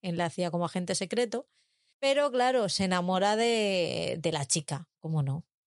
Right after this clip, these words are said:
Eh, está creada por Josh Schwartz y Chris Fedak y protagonizada por Zachary Levi, que le conocemos ahora por Shazam, eh, Yvonne Strahovski, que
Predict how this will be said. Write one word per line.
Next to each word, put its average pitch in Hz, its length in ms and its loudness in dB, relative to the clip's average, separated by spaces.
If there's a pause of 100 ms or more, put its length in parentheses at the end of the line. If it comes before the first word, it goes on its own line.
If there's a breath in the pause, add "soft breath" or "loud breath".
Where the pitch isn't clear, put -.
(600)
Eh, 180 340 2
está 190 880 2
creada 208 520 2
por 196 220 0
Josh 196 260 0
Schwartz 226 480 2
y 208 360 2
Chris 208 300 2
Fedak 269 520 0
y 226 220 -2
protagonizada 185 880 0
por 180 300 0
Zachary 185 380 0
Levi, 208 440 2
que 190 120 -2
le 175 100 0
conocemos 170 580 -4
ahora 165 240 0
por 165 320 -2
Shazam, 208 640 0 (560 loud breath)
eh, 175 320 2
Yvonne 190 320 2
Strahovski, 233 760 0
que 180 1160 0